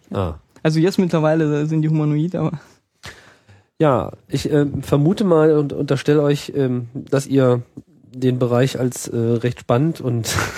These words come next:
Speaker 2: <laughs> ähm, für einen Informatiker auch sehr ergiebig, ähm, halten würdet. Was könnt ihr denn so,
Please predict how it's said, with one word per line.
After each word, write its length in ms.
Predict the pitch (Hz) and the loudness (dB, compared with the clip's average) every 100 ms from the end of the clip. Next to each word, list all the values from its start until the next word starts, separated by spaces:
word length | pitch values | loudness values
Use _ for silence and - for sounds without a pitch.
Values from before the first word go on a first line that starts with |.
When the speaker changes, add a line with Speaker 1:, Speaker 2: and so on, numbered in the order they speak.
| - | 0
Speaker 2:
<laughs> 1080 | 151 - - 143 127 - - 123 101 _ - | 0 0 -4 -2 -2 -4 -8 -6 -6 _ -6
ähm, 360 | 117 113 107 104 | -2 -2 -4 -8
für 200 | - 131 | -2 0
einen 200 | 107 117 | 2 0
Informatiker 800 | 117 117 117 107 127 165 143 127 117 | 0 0 0 0 0 0 0 0 -2
auch 160 | 120 | -4
sehr 300 | - 123 117 | -4 0 2
ergiebig, 580 | 117 117 127 160 - - | 0 -4 -4 -4 -6 -2
ähm, 300 | 143 135 131 | -2 -2 -2
halten 320 | 143 139 147 | -2 -2 -2
würdet. 400 | 151 156 180 - _ _ _ _ - | 2 2 2 -4 _ _ _ _ -2
Was 120 | 127 | -2
könnt 160 | - 147 | 2 2
ihr 60 | 143 | 4
denn 180 | 139 | 4
so, 380 | 135 131 123 123 | 4 4 4 0